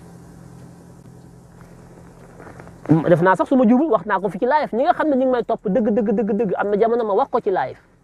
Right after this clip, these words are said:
Live naa wax ci. Mais yow ma ci live, dama ci ut ay contact ba Mali, ba Burkina, wax ci ak ñoo xam ne ñu ngi ci régime bi, ñu jege ñooñu, ba wax leen ko, moo tax bi mu amee ma kontaan ci. Donc, contre ma A E S.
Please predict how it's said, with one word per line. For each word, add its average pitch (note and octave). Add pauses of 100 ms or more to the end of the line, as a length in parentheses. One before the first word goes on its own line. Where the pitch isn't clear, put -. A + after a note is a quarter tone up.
(240)
Live F#3+
naa A3+
wax G#3+
ci. - (380)
Mais D3+
yow G#3
ma F#4
ci F#4
live, D4
dama C#4
ci C#4+ (100)
ut C#4 (100)
ay B3+ (320)
contact C4
ba G#3
Mali, C4+ (480)
ba G3+
Burkina, C4
wax B3+
ci D4+
ak B3+
ñoo B3
xam B3
ne B3+
ñu A#3+
ngi A#3+
ci B3+
régime B3+
bi, B3
ñu A#3
jege C4+
ñooñu, C4+
ba A#3+
wax A#3+
leen C4+
ko, -
moo A#3+
tax A3
bi B3+
mu C4+
amee C4+
ma A3
kontaan C4+
ci. - (1700)
Donc, G#3
contre D#4+
ma C4+
A G#3+
E E3+
S. -